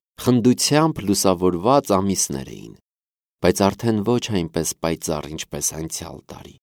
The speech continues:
ոչ այնպես անամպ։ Անետայի երջանկության մեջ ինչ-որ մի չափազանցորեն հիացական ու անհանգիստ բան կար։ Այնպիսի ուժեղ և առողջ անհատականություն,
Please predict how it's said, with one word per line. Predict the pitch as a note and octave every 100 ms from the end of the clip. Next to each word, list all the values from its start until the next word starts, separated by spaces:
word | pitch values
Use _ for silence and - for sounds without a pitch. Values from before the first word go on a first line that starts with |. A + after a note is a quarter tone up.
| _ _ _ _ _ _ _ -
ոչ | D3 D3+
այնպես | C#3 F#2+ D#2+ D#2+ -
անամպ։ | D#2 C#2 - - _ _ _ _ _ _ _ -
Անետայի | E2+ F#2+ G2 G#2 A2
երջանկության | A#2 G#2 G2 G2 G2+ G#2 B2+ C3
մեջ | G2+ G#2
ինչ-որ | A#2 - A2+ A2
մի | A#2
չափազանցորեն | G#2 G#2 - F#2+ G2+ G#2 - F#2+ G#2+ A2+
հիացական | G2+ F#2+ F#2+ - F#2+ A2+ A2
ու | F#2
անհանգիստ | F#2+ F#2+ G2 G2 A2 - G2
բան | F#2 E2+ E2
կար։ | D#2+ D2+ - _ _ _ _ _ _ _ _ _ _ -
Այնպիսի | F#2+ G#2 G#2+ G#2+ -
ուժեղ | A#2+ G#2+ G2+ A#2
և | G2 G2 F#2+
առողջ | F#2 A#2+ A2+ -
անհատականություն, | D#2+ D#2 D2+ D#2+ - E2 E2+ D#2+ - C#3 C#3